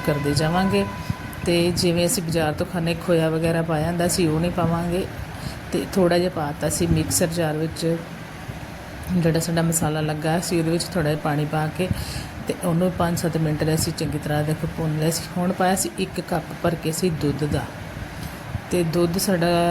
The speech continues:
ਲਗਭਗ ਇੱਕ ਗਲਾਸ ਸੀਗਾ। ਤੇ ਇਹਨੂੰ ਹੁਣ ਅਸੀਂ ਚੰਗੀ ਤਰ੍ਹਾਂ, ਅਹ, ਹਿਲਾ ਕੇ ਤੇ ਫਿਰ ਅਸੀਂ ਗੈਸ ਦਾ ਜਿਹੜਾ ਅਸੀਂ ਸੇਕ ਸੀਗਾ ਉਹ ਕਰ ਦਾਂਗੇ ਮੀਡੀਅਮ 'ਤੇ। ਤੇ ਉਸ ਤੋਂ ਬਾਅਦ ਫਿਰ ਇਹਨੂੰ ਅਸੀਂ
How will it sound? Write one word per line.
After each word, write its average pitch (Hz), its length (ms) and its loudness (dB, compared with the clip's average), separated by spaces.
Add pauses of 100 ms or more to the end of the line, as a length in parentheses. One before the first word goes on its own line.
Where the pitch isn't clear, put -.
ਲਗਭਗ 170 600 0
ਇੱਕ 185 160 0
ਗਲਾਸ 160 760 2
ਸੀਗਾ। 156 400 -2 (600)
ਤੇ - 100 -2 (120)
ਇਹਨੂੰ 175 380 4
ਹੁਣ 180 240 2
ਅਸੀਂ 175 180 0 (100)
ਚੰਗੀ 175 300 0
ਤਰ੍ਹਾਂ, 180 380 2
ਅਹ, - 1120 -2
ਹਿਲਾ 180 380 4 (120)
ਕੇ 208 180 0 (220)
ਤੇ 190 60 2
ਫਿਰ 170 300 2
ਅਸੀਂ 165 200 0 (260)
ਗੈਸ 156 340 2
ਦਾ 175 200 2
ਜਿਹੜਾ 160 280 2
ਅਸੀਂ 165 200 0
ਸੇਕ - 640 2
ਸੀਗਾ 185 300 0 (120)
ਉਹ 170 140 4
ਕਰ 165 140 4
ਦਾਂਗੇ 180 320 4
ਮੀਡੀਅਮ 180 640 4 (120)
'ਤੇ। 240 140 4 (880)
ਤੇ 151 60 2 (140)
ਉਸ 190 260 0
ਤੋਂ 185 140 4
ਬਾਅਦ 160 300 2 (120)
ਫਿਰ 147 180 0
ਇਹਨੂੰ 147 280 0
ਅਸੀਂ 170 340 0